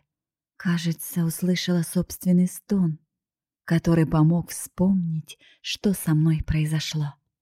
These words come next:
«Пришла в себя? Можем продолжить,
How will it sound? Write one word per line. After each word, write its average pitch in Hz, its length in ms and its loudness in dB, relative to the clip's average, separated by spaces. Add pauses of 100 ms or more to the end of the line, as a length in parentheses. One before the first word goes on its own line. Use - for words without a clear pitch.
(540)
«Пришла 165 440 0
в 160 60 -6
себя? 185 480 -2 (880)
Можем 165 460 2
продолжить, 147 760 -6